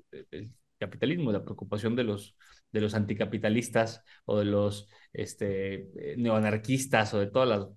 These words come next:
chingaderas que están pretendiendo hacer, eh, para inventar una corriente nueva, una te-, que no son tesis nuevas, o sea, no inventan nada nuevo, es esta, es ¿quién es dueño de los medios de producción? O sea, somos todos esclavos de las mismas veinte familias, la misma mamada de siempre.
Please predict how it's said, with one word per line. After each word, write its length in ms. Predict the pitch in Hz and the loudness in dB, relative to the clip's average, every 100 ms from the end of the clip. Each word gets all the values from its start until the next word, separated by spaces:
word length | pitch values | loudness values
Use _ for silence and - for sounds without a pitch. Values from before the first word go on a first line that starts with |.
| - | -10
chingaderas 540 | 113 104 107 123 120 | -2 0 2 2 0
que 80 | 107 | -2
están 220 | - 110 | -4 -4
pretendiendo 420 | 117 - 113 120 | -4 -8 -6 -2
hacer, 380 | 113 117 113 - _ _ _ _ _ 226 | 0 2 0 0 _ _ _ _ _ -12
eh, 360 | - 50 50 50 50 - - | -6 -4 -4 -4 -6 -12 -2
para 120 | 110 | 2
inventar 320 | 107 107 107 127 | 4 4 6 6
una 160 | 113 | 4
corriente 360 | 110 117 120 113 | 2 -2 0 0
nueva, 300 | 117 120 131 | 4 4 4
una 180 | 123 123 | 2 0
te-, 80 | |
que 100 | 131 | 0
no 100 | 131 | 2
son 120 | 156 156 | 4 4
tesis 220 | 170 165 | 4 4
nuevas, 300 | 170 185 120 | 6 8 6
o 40 | |
sea, 80 | 117 | 4
no 100 | 120 | 2
inventan 280 | 143 151 147 | 2 0 2
nada 140 | 147 | 2
nuevo, 320 | 143 139 151 151 | 4 4 4 2
es 180 | 123 135 | 2 4
esta, 320 | 147 147 98 | 4 4 0
es 320 | 123 120 - _ _ _ _ | 0 -2 -6 _ _ _ _
¿quién 200 | - 147 | 6 8
es 120 | 156 135 | 8 8
dueño 180 | 147 | 8
de 40 | 147 | 6
los 80 | 127 | 4
medios 140 | 135 | 4
de 60 | 123 | 2
producción? 380 | 113 107 160 151 | -2 -2 -2 -4
O 200 | - _ | -8 _
sea, 100 | 113 | -4
somos 280 | 120 143 147 | 0 0 4
todos 200 | 156 151 | 4 4
esclavos 380 | 120 - 131 147 | 0 4 6 6
de 60 | 123 | 2
las 120 | 110 | 2
mismas 460 | 120 135 151 139 | 2 2 2 2
veinte 300 | - 139 147 | 4 4 4
familias, 420 | 147 120 135 139 - - | 2 2 2 0 -4 0
la 140 | 123 | 2
misma 640 | 135 165 175 170 175 180 170 | 4 6 4 2 0 0 -2
mamada 680 | 117 113 113 123 135 139 - | 0 2 4 2 0 -4 -6
de 200 | 117 107 | -2 -2
siempre. 580 | - 107 101 98 98 | 0 -2 -2 -2 -4